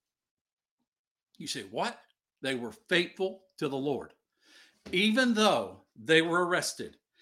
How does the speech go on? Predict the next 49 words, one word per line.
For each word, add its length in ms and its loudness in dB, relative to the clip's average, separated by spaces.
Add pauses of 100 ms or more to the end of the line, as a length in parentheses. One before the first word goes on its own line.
(320)
even 360 2
though 460 2
they 160 2
got 180 2
put 140 2
in 100 0
jail, 500 -2
even 300 0
though 400 2
they 200 2
had 180 2
to 40 -6
spend 280 -2
the 80 0
night 240 4
in 100 -2
jail. 280 -2
And 120 -6
by 160 4
the 60 -2
way, 160 0
their 140 -4
jails 360 -4
weren't 220 -6
like 260 6
ours, 400 0
you 140 -4
know, 160 -6
today 360 -4
in 100 -6
America, 520 -4 (540)
even 180 -2
though 160 2
jails, 460 -2
any 160 -4
jail's 340 -4
a 60 -12
bad 300 -4
place 300 -6
to 80 -10
me. 280 0
But, 300 -8 (880)
but 100 -4
think 160 0
about 260 4
it 120 -8
for 140 -4
a 40 -4
minute. 340 -12